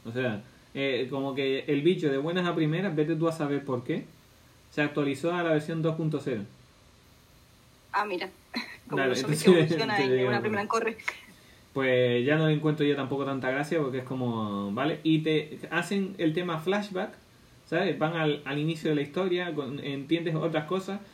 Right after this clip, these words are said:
Speaker 1: pero yo creo que para ver la segunda tendrías que hacerte un maratón de ver la primera y luego ver la segunda, para poder enterarte, ¿sabes?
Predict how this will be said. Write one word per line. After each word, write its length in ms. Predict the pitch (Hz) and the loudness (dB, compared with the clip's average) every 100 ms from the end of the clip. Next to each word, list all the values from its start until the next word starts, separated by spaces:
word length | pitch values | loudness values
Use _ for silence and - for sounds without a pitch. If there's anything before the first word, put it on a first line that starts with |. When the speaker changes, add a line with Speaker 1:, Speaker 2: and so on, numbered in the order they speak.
| - - | -20 -2
Speaker 1:
pero 160 | 147 151 151 | 2 2 4
yo 140 | 180 | 4
creo 160 | 202 196 | 4 2
que 140 | 180 | 2
para 160 | 156 151 | 2 2
ver 120 | 180 | 2
la 100 | 196 | 2
segunda 500 | 196 196 247 247 311 - - - - | 2 0 0 -6 -6 -10 -20 -20 -6
tendrías 240 | 165 180 | -2 0
que 60 | 190 | 0
hacerte 240 | 185 185 | -2 -2
un 80 | 190 | 0
maratón 360 | 180 165 165 175 | 2 0 0 2
de 80 | 151 | 2
ver 160 | 160 | 4
la 120 | 180 175 | 2 2
primera 320 | 170 185 202 | 0 0 2
y 60 | 170 | 2
luego 220 | 175 170 | 2 2
ver 140 | 165 | 2
la 100 | 160 | 2
segunda, 380 | 156 143 131 110 110 - | 0 -2 -4 -6 -6 -4
para 180 | 131 | -2
poder 180 | 123 139 | 0 -2
enterarte, 460 | 143 135 127 - 110 | -2 -2 -4 -4 -6
¿sabes? 160 | 156 | -6